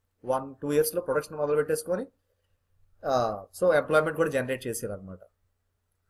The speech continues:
అంత టైమ్ లేదు ఇండియాకి. ఎందుకంటే ఇప్పుడు యంగ్ ఇండియా, ఈ ఇండియాలో పాపులేషన్ డెమో-, డెమోగ్రఫిక్ డివిడెంట్ మనం వాడుకోగలగాలి.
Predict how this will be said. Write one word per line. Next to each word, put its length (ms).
అంత 140
టైమ్ 320
లేదు 140
ఇండియాకి. 460
ఎందుకంటే 280
ఇప్పుడు 180
యంగ్ 260
ఇండియా, 360
ఈ 320
ఇండియాలో 380
పాపులేషన్ 640
డెమో-, 280
డెమోగ్రఫిక్ 560
డివిడెంట్ 420
మనం 220
వాడుకోగలగాలి. 760